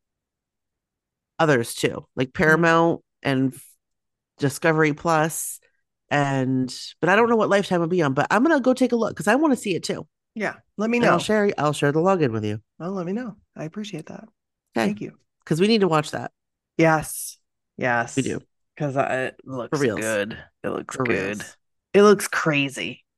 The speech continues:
Speaker 2: It
Speaker 1: I
Speaker 2: looks
Speaker 1: like
Speaker 2: dark.
Speaker 1: crazy. I like dark.
Speaker 2: I don't know what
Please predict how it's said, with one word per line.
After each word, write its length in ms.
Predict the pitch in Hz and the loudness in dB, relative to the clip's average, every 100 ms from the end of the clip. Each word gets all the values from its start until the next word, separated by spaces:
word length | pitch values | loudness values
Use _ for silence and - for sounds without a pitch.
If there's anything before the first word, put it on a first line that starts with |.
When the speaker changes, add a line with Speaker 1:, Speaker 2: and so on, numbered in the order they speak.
| _ _ _ _ _ _ _ _ _ _ | _ _ _ _ _ _ _ _ _ _
Speaker 2:
It 40 | 143 | 0
Speaker 1:
I 20 | |
Speaker 2:
looks 140 | 139 | 0
Speaker 1:
like 160 | 143 135 | -2 -2
Speaker 2:
dark. 340 | 113 113 - | -2 -2 -4
Speaker 1:
crazy. 160 | - - - _ _ _ _ | -10 -14 -18 _ _ _ _
I 160 | 117 127 | 0 2
like 220 | 143 127 | 2 2
dark. 480 | 139 127 110 - - _ _ _ _ _ _ _ _ _ _ _ - - _ _ - | 0 0 -2 -8 -20 _ _ _ _ _ _ _ _ _ _ _ -20 -20 _ _ 0
Speaker 2:
I 80 | 220 | 4
don't 160 | 349 | 6
know 100 | 370 | 8
what 300 | 240 185 180 | 8 6 4